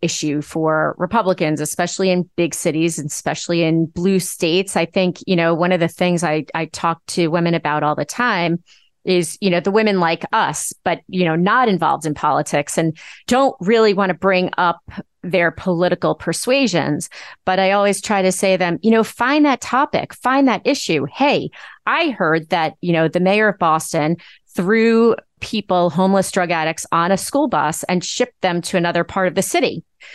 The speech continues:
That is a fact, and that is a conversation starter, right? And so you can talk about politics in a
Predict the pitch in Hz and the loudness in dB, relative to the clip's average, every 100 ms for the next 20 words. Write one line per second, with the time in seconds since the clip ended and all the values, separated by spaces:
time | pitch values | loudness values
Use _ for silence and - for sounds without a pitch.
0 | - - - 247 302 370 285 277 262 240 | -20 -20 -4 0 2 2 2 2 2 2
1 | - _ 180 175 339 - - - 214 208 | -2 _ -2 -2 -4 -6 -10 -4 0 0
2 | 202 196 202 208 190 190 185 185 - _ | 0 -2 -2 2 4 4 4 2 -4 _
3 | 202 180 - 190 185 185 180 170 170 156 | -2 0 -4 -2 -2 0 -2 0 -2 -2
4 | - 117 - - 156 _ 208 202 202 208 | -2 -4 -2 -4 -6 _ 0 0 0 2
5 | 196 196 196 - - - 226 185 240 269 | 2 2 -2 -8 -14 -2 -2 0 -2 2
6 | 294 - - 220 320 202 175 - 214 220 | 0 0 0 0 0 0 0 0 0 0
7 | - 160 - - 170 156 | 0 -2 -2 -2 2 2